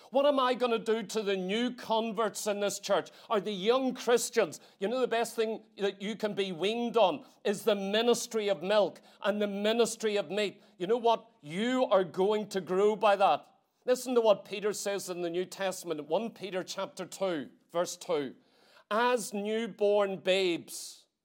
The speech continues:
he's talking to new Christians, "as newborn babes, desire the sincere milk of the word, that ye may grow thereby." The word desire means to earnestly desire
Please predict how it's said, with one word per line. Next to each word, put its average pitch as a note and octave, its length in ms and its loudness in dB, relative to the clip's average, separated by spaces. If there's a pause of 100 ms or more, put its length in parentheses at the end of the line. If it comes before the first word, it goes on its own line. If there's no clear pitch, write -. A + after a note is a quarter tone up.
(640)
he's G#3+ 200 -2
talking B3 260 4
to A3 80 6
new G#3 180 -2
Christians, G#3 680 0
"as A#3 300 2
newborn G#3+ 500 0
babes, F#3 600 -4 (640)
desire G#3 880 2 (580)
the G#3 140 2
sincere G#3+ 960 0 (100)
milk F#3+ 580 4
of F3+ 180 0
the F3+ 100 0
word, E3+ 460 6 (320)
that F#3+ 200 -2
ye A3 160 -2
may G#3 240 0
grow F#3 420 2
thereby." F#3+ 840 4 (540)
The A3 80 8
word A3+ 280 4
desire A3+ 520 0
means G#3 280 -2
to G#3+ 300 0
earnestly A#3 720 2
desire E3 560 0